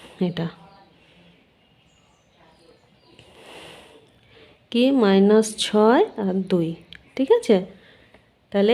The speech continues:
এটা কোন দিকে হলো? ওয়াই অক্ষের ডান দিকে।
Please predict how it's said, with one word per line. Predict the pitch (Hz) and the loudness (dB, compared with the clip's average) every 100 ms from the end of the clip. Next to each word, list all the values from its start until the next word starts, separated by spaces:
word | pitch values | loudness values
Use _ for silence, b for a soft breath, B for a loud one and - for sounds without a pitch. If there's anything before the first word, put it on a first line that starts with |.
| 254 | 2
এটা | 220 220 | 0 -2
কোন | 196 196 | 0 0
দিকে | 196 220 | 0 0
হলো? | 220 320 403 | 0 0 2
ওয়াই | 202 175 180 185 | 0 0 -4 -4
অক্ষের | - - 285 453 - B B B - - | -8 -4 0 2 0 B B B -8 -2
ডান | 175 165 160 | -2 -2 -6
দিকে। | - | -10